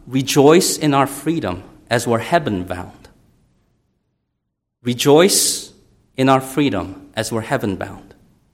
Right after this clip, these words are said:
And that's in verses twenty-one to twenty-seven.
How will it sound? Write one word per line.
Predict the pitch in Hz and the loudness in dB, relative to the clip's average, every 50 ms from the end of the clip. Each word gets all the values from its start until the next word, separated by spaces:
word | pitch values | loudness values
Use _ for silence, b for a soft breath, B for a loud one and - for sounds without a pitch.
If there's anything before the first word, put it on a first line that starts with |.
| _ _ _ _ _ _ _ _ _ _ _ | _ _ _ _ _ _ _ _ _ _ _
And | - 107 110 | -8 -6 -4
that's | 107 104 - | -4 -2 -2
in | 123 107 | -2 0
verses | 113 107 - - 101 | 0 -2 -2 -4 -8
twenty-one | - - 120 117 117 107 107 107 | -6 -4 -2 -2 0 0 -2 -4
to | - | -6
twenty-seven. | - - - 107 101 - - - 120 113 - - | -10 -8 -8 -6 -6 -6 -6 -8 -8 -8 -10 -14